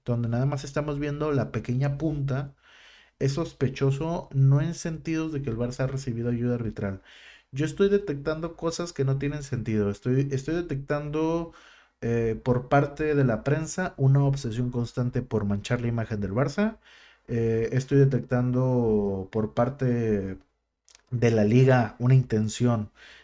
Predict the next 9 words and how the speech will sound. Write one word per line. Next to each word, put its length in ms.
de 120
perjudicar 600
seriamente 440
al 80
Barça. 460
Y 80
lo 120
más 220
importante, 880